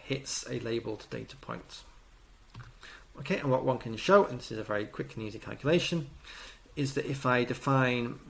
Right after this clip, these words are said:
uh, my f-, a function F N to be the expected label of the, uh,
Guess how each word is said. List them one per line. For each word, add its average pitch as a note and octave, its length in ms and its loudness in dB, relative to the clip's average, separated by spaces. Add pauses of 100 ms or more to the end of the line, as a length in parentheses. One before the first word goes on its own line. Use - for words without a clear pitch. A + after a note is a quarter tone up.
uh, A#2 200 -2
my A2 180 0
f-, - 160 -10 (140)
a - 80 -12
function B2+ 420 -4
F A#2+ 200 -4
N D#3+ 260 4 (240)
to - 120 -8
be A#2 240 2
the A2 320 -2 (960)
expected C#3 840 2 (480)
label C3+ 600 6 (320)
of - 240 -6
the, A#2+ 320 0
uh, A#2+ 260 -4